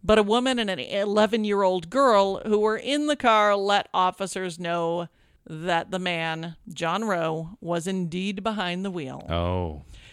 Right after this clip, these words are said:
Speaker 1: Now, I, I, I need to backtrack a little bit to
Speaker 2: Yeah.
Speaker 1: John Rowe. Uh, John Rowe drank a bottle of wine in the store
Speaker 2: Mm.
Speaker 1: and left without paying.
Speaker 2: Okay.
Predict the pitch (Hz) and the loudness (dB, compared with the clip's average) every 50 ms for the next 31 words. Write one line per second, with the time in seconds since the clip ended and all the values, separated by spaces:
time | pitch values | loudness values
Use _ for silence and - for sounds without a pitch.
0 | - _ _ - 208 214 220 214 220 220 208 - - 202 208 196 196 - - 220 | -20 _ _ -4 0 2 4 4 4 4 2 0 2 0 0 0 0 0 0 0
1 | 214 233 254 220 254 208 220 190 180 - - 196 170 165 - 165 165 165 165 151 | 0 0 -2 -4 2 2 2 2 2 0 -2 -2 -2 -2 -4 -6 -6 -6 -6 -6
2 | 160 156 - 180 190 196 185 170 165 165 160 160 160 151 147 143 143 160 170 - | -8 -8 -6 -2 0 2 2 2 0 -2 -6 -6 -8 -6 -6 -6 -8 -10 -12 -16
3 | _ _ _ _ _ - - 175 175 175 175 175 170 170 165 - - - 202 147 | _ _ _ _ _ -2 2 4 4 6 4 4 4 2 0 -2 -4 -10 -10 -2
4 | 175 226 233 269 285 285 262 247 254 247 240 233 233 240 233 - 196 180 190 196 | 0 2 2 2 0 -2 -2 0 0 2 2 2 2 0 -2 -4 -10 -12 -12 -10
5 | 180 202 202 220 254 269 - 277 208 233 233 233 240 226 226 226 190 185 180 180 | -6 -4 -4 -4 -4 -4 -6 -6 -4 -2 -2 0 0 0 -2 -2 -4 -2 -4 -4
6 | 170 170 165 160 160 160 165 170 151 _ _ _ _ _ _ _ - - 165 170 | -2 -2 -2 -4 -6 -8 -10 -10 -12 _ _ _ _ _ _ _ -12 -10 -6 -6
7 | 165 180 190 208 226 247 262 269 - - - - 339 330 302 233 190 175 170 160 | -4 -4 -2 -2 0 0 0 0 -2 -6 -4 -2 0 2 4 4 4 4 4 2
8 | 151 156 170 190 226 226 110 127 180 226 240 156 98 87 80 73 69 _ _ _ | 0 -2 -4 -4 -4 -6 -8 -8 -8 -8 -8 -10 -10 -10 -12 -14 -16 _ _ _
9 | - 180 180 180 175 170 175 185 208 - - 214 202 180 190 175 175 175 _ - | -6 -4 -4 -4 -2 0 0 0 0 -2 -4 -10 -8 -4 -4 -4 -4 -6 _ -16
10 | - - 294 233 151 110 - - - - - 120 - - 98 110 143 | -12 -8 -8 -8 -8 -10 -16 -18 -8 -2 -2 -2 0 0 -4 -4 -4